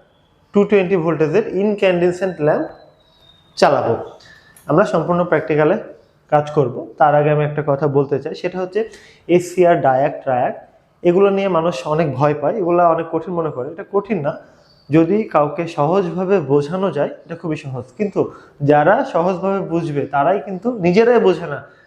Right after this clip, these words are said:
এসসিআর বা ট্রায়াক সম্পর্কে, নিজেরাই ভালো মতো বোঝে না, এই জন্য মানুষের কাছে এত কঠিন মনে হয়। এই এসসিআর নিয়ে অনেক জল্পনা কল্পনা রয়েছে,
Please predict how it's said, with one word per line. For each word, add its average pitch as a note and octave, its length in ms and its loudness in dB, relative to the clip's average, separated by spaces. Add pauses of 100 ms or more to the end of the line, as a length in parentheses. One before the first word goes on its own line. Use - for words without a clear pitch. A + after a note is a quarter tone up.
(160)
এসসিআর E3 460 0 (280)
বা C#3 120 2
ট্রায়াক C#3+ 300 0
সম্পর্কে, D3+ 400 -4
নিজেরাই F3 400 2
ভালো D3+ 240 0
মতো C#3+ 200 -6
বোঝে C3 300 -4
না, G3 120 -6
এই D#3 80 0
জন্য C#3 300 -4 (340)
মানুষের C#3+ 320 0
কাছে C#3+ 260 -4
এত C#3+ 340 0
কঠিন C#3+ 260 0
মনে B2 180 -8
হয়। A2 160 -10 (300)
এই D3 140 2
এসসিআর G#3 320 0
নিয়ে A3 180 0
অনেক E3 240 2
জল্পনা D3 380 0
কল্পনা D3 420 -2
রয়েছে, C#3 300 -2